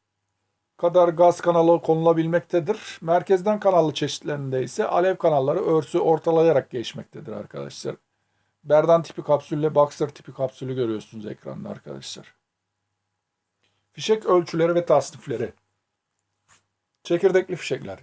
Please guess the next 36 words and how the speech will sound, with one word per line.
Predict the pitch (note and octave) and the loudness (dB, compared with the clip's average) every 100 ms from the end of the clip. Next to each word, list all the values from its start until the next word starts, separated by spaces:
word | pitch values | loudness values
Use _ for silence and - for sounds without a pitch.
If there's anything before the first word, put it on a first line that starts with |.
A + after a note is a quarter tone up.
| _ | _
Silah | - F#3+ A#3+ | -10 -2 0
yapımı | B3 A3 D#3+ F#3 | 2 -2 -2 0
canlı | E3+ F#3 G3+ | 2 2 2
ya | F#3+ | 0
da | F3+ | 2
cansızlar | F3+ F3+ - F#3 | 2 0 0 0
üzerinde | F3+ E3 E3+ E3+ | 2 0 2 2
tahribat | E3+ D#3+ E3+ E3+ | 4 2 4 2
oluşturma | F3 D#3+ - E3 E3+ | 2 -2 -6 -6 -2
mantığına | E3 D#3+ D#3+ D#3+ C3 | -2 -2 -2 -2 -2
dayanır. | G#2+ F#2 - _ _ _ | -2 -8 -20 _ _ _
Fişeklerde | - E3 G3 G3+ G3+ G3+ G3 | -10 -2 -2 2 2 2 -2
bu | F#3+ | -2
durumu | G3+ G3+ | -2 2
gerçekleştirmek | G3 F#3+ G3 F#3+ - G3+ G3+ | 2 2 -2 -4 -8 -6 -6
için | E3 G3+ | -6 -8
çekirdek | - E3+ E3+ F3 | -4 -2 0 -2
kullanılır. | - A#2+ A2 F#3+ G#3 _ _ _ - | -2 -4 -4 -6 -10 _ _ _ -16
Bu | G3+ | -10
çift | - - | -10 -10
fişeklerin | - G#3 G3+ G3+ G3 | -4 -4 -2 -2 0
belirleyici | F#3+ F#3+ F#3+ F#3 | 0 2 2 2
unsuru | F#3+ F#3+ - F#3+ | -2 -4 -4 -2
ise | E3+ B2+ G#3 | -2 0 -2
çekirdeğin | G3+ F#3 F#3 F#3 G3 | 0 -2 0 0 0
kurşundan | E3+ F3 - F3+ F#3+ | 0 -2 0 0 2
yapılması | F#3+ - F3 F3 G3+ | 2 0 -2 -2 2
ve | |
ateşleme | F3+ E3+ E3+ F3 F3+ | 2 2 -2 -2 -2
sonrasında | F3 D#3+ D3 C#3 B2+ - _ _ _ _ - | 0 0 0 -2 -4 -4 _ _ _ _ -6
alev | D#3 G3 | 0 2
ya | F#3 F3 | 2 2
da | |
iz | G#3+ G3+ E3+ | 2 -2 2
bırakmış | E3+ C3+ - - | 2 2 -2 -10
olmasıdır. | G#2+ G2+ - - | -10 -10 -14 -18